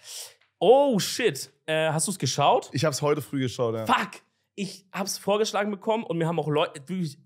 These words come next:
Speaker 1: Digga, das war mal wieder so ein YouTube-Video, wo so mehrere Leute auf WhatsApp so schicken, „Ey, schau das mal
Speaker 2: Krass,
Speaker 1: an.“
Speaker 2: ja, ich hab's auch, äh, glaub ich, meinem Girlfriend geschickt.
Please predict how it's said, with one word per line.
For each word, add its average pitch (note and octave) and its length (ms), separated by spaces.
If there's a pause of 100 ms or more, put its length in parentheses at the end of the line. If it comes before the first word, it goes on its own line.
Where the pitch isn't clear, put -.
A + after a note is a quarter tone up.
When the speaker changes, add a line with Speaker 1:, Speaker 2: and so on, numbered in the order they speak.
(140)
Speaker 1:
Digga, C3+ 300 (380)
das F3 180
war F3+ 100
mal D#3 160
wieder D3+ 160
so C#3+ 100
ein C3 60
YouTube-Video, D#3+ 480
wo B2 80
so A#2+ 160
mehrere C#3+ 320
Leute C#3 340
auf A2+ 200
WhatsApp D#3+ 400
so - 100
schicken, D3 400
„Ey, C#3 140
schau D3+ 240
das B2+ 140
mal A2 100
Speaker 2:
Krass, C#3 200
Speaker 1:
an.“ D3+ 60
Speaker 2:
ja, C#3 60
ich C3 60
hab's C#3+ 180
auch, C#3 220
äh, B2+ 440
glaub A#2 220
ich, A2+ 160
meinem A#2 160
Girlfriend A#2 260
geschickt. A2 300